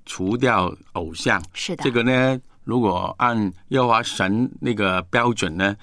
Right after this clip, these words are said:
Speaker 1: 他也是很不错的。而且这里呢，
Speaker 2: 是。
Speaker 1: 他，呃，只是几句话，
Speaker 2: 嗯。
Speaker 1: 他熟悉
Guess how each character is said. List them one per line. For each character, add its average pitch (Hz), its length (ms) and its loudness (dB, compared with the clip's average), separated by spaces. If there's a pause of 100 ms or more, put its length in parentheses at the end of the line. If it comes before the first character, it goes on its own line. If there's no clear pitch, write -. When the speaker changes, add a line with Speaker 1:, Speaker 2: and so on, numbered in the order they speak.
(180)
Speaker 1:
他 117 180 0
也 85 160 -2
是 107 160 -2
很 85 240 -8
不 104 160 -4
错 87 360 -2
的。 - 120 -14 (320)
而 180 120 2
且 - 140 2
这 175 160 2
里 131 140 4
呢， 147 340 4
Speaker 2:
是。 151 60 0
Speaker 1:
他， 156 340 2 (360)
呃， 107 160 0
只 101 140 -4
是 151 180 2
几 104 140 -6
句 139 140 0
话， 139 400 0 (200)
Speaker 2:
嗯。 185 200 2
Speaker 1:
他 151 320 2 (220)
熟 127 280 0
悉 147 240 0